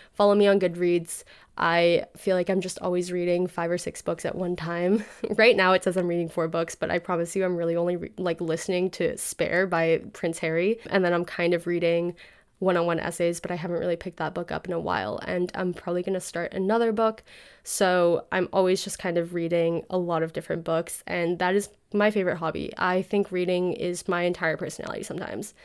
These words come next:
So yeah, that's my comfort <laughs> hobby. How do you find motivation when you feel at a loss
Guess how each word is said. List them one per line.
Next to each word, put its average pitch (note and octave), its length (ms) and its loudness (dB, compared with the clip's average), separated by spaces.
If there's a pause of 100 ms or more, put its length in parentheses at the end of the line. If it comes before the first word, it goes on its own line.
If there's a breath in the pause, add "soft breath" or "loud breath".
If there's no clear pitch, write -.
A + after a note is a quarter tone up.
(100)
So - 120 -2
yeah, F3 140 2
that's A#3 180 -2
my D4 100 4
comfort G3 280 -2
<laughs> - 20 -10
hobby. C4+ 400 0 (300 loud breath)
How G3 260 0
do G#3 80 2
you A#3+ 140 2
find F#3 440 2
motivation F3+ 840 2
when F3+ 140 2
you E3+ 100 -2
feel E3+ 300 -2
at F3 80 0
a E3+ 60 2
loss D#3+ 560 -2